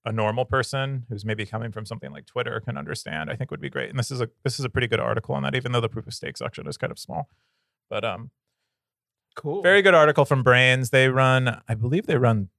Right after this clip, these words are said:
Speaker 1: Slush
Speaker 2: Slush Pool.
Speaker 1: Pool.
Speaker 2: Yeah. Cool. I love it.
Speaker 1: Yeah. Uh, so those are the top five stories, and we'll get to my top sto-, my top story. My top story is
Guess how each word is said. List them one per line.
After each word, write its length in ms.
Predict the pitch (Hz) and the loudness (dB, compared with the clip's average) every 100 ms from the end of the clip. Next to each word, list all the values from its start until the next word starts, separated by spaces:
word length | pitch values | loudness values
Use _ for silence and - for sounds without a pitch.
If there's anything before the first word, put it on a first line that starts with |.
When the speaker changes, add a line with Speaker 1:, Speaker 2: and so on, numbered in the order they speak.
| _ | _
Speaker 1:
Slush 640 | - - - - - 127 | -14 -12 -12 -12 -6 2
Speaker 2:
Slush 160 | 110 120 | 2 2
Pool. 80 | 107 | 0
Speaker 1:
Pool. 320 | 110 92 123 | 0 0 -2
Speaker 2:
Yeah. 160 | 98 92 - _ _ _ _ _ _ _ _ _ _ _ _ | -4 -8 -16 _ _ _ _ _ _ _ _ _ _ _ _
Cool. 280 | 123 143 _ _ _ _ | -18 -18 _ _ _ _
I 40 | 92 | -14
love 220 | 98 113 | -12 -12
it. 80 | - _ _ | -16 _ _
Speaker 1:
Yeah. 180 | 151 147 - _ | 0 0 -2 _
Uh, 240 | 123 120 113 | 4 4 4
so 220 | 139 135 - | 2 0 4
those 160 | 160 | 6
are 40 | 196 | 8
the 60 | |
top 220 | 160 165 | 6 6
five 180 | - 160 | 6 2
stories, 540 | - 196 214 220 214 - _ _ _ _ | 2 4 6 6 4 -6 _ _ _ _
and 400 | - 131 131 131 | 0 4 4 4
we'll 180 | 131 143 | 6 4
get 380 | 135 139 139 - _ - | 6 6 6 2 _ -6
to 140 | 131 | -2
my 240 | 123 156 | 4 4
top 240 | 202 139 113 | 6 4 4
sto-, 260 | - 101 - | 0 -6 -2
my 140 | 139 | -2
top 240 | - 120 | 2 2
story. 360 | - - 85 110 - _ _ _ _ - | 2 -6 -6 -6 -8 _ _ _ _ 0
My 160 | 135 | 2
top 180 | 160 165 | 4 2
story 380 | - 113 113 110 | 2 0 0 -2
is 160 | 113 | -6